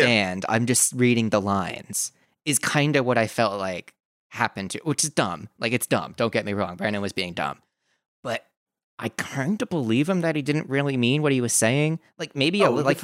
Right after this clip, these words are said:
Speaker 2: fully.
Speaker 1: meant, like, he meant that he had a good time and he likes Jasmine and he thinks she's his perfect match. But I don't, I think he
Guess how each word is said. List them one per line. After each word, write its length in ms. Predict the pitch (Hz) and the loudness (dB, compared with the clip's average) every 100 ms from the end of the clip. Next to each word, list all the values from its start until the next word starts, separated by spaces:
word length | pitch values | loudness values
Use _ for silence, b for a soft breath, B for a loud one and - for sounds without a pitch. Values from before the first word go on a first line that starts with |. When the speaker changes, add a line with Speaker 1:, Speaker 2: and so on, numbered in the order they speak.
| 180 | 4
Speaker 2:
fully. 120 | 240 | 6
Speaker 1:
meant, 240 | 147 208 - B | 2 0 -8 B
like, 180 | B 196 | B 0
he 180 | 170 185 | 0 2
meant 220 | 220 208 - | 2 2 0
that 100 | 185 | 0
he 80 | 131 | 0
had 140 | 143 | 0
a 60 | 131 | 0
good 260 | 117 95 | 0 -2
time 320 | - 143 160 | 0 0 0
and 100 | 98 | -2
he 60 | 101 | -4
likes 260 | 107 107 - | -2 -2 -2
Jasmine 480 | 107 131 131 107 95 | 0 0 0 -2 -2
and 80 | 107 | -2
he 60 | |
thinks 240 | 107 113 - | -2 -2 -2
she's 400 | - 101 98 - _ | -2 -2 -2 -6 _
his 160 | - 120 | -12 -8
perfect 400 | 135 113 - - | -4 -4 -6 -6
match. 540 | 117 127 - - - _ _ _ _ _ | -2 -2 -4 -12 -16 _ _ _ _ _
But 100 | - | -12
I 100 | 113 113 - | -10 -10 -6
don't, 320 | 127 139 - _ _ _ _ _ _ _ _ _ - | -4 -4 -6 _ _ _ _ _ _ _ _ _ -18
I 60 | |
think 300 | 120 135 131 | -6 -4 -4
he 340 | 147 135 113 | -2 -2 -2